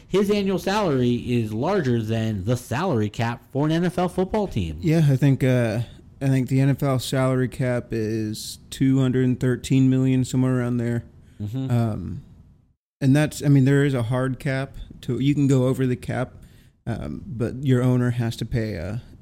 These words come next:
Speaker 2: a fee for every certain amount you go over. Um, but yeah, two hundred thirteen million is, you know, roughly the, the salary cap.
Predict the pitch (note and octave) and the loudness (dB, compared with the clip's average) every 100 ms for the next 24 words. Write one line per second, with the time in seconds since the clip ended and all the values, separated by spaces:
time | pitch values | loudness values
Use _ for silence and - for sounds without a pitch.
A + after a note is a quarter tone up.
0 | C#3 A#2+ - C3 B2+ B2+ - - C3+ B2 | -8 -8 0 2 4 2 -4 -8 -4 -4
1 | A#2+ A2+ A2+ - B2 A#2+ A#2+ A#2 - A#2+ | -2 -4 -4 -4 -6 -2 -2 -2 -2 -2
2 | G#2+ G#2+ A2+ B2 - - - _ _ _ | -2 -4 -6 -8 -10 -20 -20 _ _ _
3 | A#2 A#2 G2+ - C3 C3 - B2 A2 - | -6 -4 -6 -8 -8 -8 -6 -4 -4 -6
4 | - C#3 C#3 B2+ C3+ C3 - C3 B2 A#2+ | -4 0 0 0 2 0 2 2 2 0
5 | G#2+ G2+ - - - - A#2 G2 A#2+ B2 | -4 -6 -10 -16 -18 -6 -6 -4 -2 -2
6 | A2+ A#2 G2 - C3 - - - A2 G2 | -2 -2 -4 -6 -10 -10 -10 -6 -6 -6
7 | G2 - F2+ | -6 -6 -6